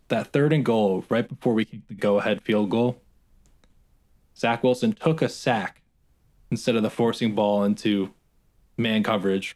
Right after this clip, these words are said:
where, you know, the Bills defense played great. But Zach didn't try to play hero ball. He didn't try to make a play out of nothing. He saw that there was a bad play,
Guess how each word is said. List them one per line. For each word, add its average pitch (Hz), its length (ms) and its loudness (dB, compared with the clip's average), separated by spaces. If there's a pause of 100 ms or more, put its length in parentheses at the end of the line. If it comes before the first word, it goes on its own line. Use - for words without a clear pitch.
where, 101 220 0 (180)
you 120 120 0
know, 101 80 2
the 101 80 -4
Bills 120 280 0
defense 110 540 -2 (200)
played 110 180 -4
great. - 300 0 (1900)
But 127 140 0
Zach 131 240 0
didn't 139 220 2
try 143 260 2
to 117 300 0 (420)
play 131 180 2
hero 120 300 2
ball. 92 360 -2 (1300)
He 117 140 -2
didn't 120 180 2
try 131 240 2
to 123 100 2
make 113 240 0
a 151 60 2
play 131 240 2
out 123 100 2
of 131 80 2
nothing. 101 480 -2 (920)
He 120 100 -2
saw 139 280 0
that 131 100 2
there 117 100 0
was 113 140 0
a 107 80 -2
bad 123 380 0
play, 107 460 0